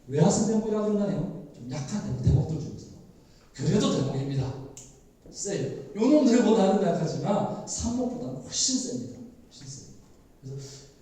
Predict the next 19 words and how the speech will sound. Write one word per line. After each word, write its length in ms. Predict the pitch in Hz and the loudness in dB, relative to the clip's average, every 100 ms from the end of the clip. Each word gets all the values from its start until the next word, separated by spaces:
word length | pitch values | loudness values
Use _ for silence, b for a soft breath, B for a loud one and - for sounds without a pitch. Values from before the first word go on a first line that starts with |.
| - | -6
노지 320 | 165 254 269 202 | 2 4 4 2
쪽에, 160 | 165 156 | -2 -4
현재 240 | 135 139 165 | -4 -4 -2
저희 220 | 180 175 | -4 -4
쪽에, 680 | 147 135 190 196 202 - - - - _ 139 | -6 -4 -4 -4 -8 -14 -18 -20 -20 _ -14
어, 180 | 143 139 | -10 -8
삽목 320 | - 226 - | -4 -4 -4
안 100 | - | -6
하시는 280 | 147 165 151 | -6 -8 -10
분들은 420 | - 139 185 202 | -10 -8 -6 -6
일공이 300 | 190 190 165 | -6 -6 -4
다시 280 | 127 123 - | -4 -6 -8
일사를 680 | 190 - 175 165 180 - - - - - | -10 -10 -10 -8 -8 -10 -16 -18 -20 -20
현재 320 | 123 127 151 | -12 -8 -8
좀 100 | - | -10
싣고 320 | - - - 185 | -12 -12 -8 -8
있는 280 | 120 123 | -6 -8
편입니다. 440 | - 165 160 - - - - - - | -10 -8 -8 -10 -16 -20 -20 -20 -20
일사를. 300 | - - | -18 -16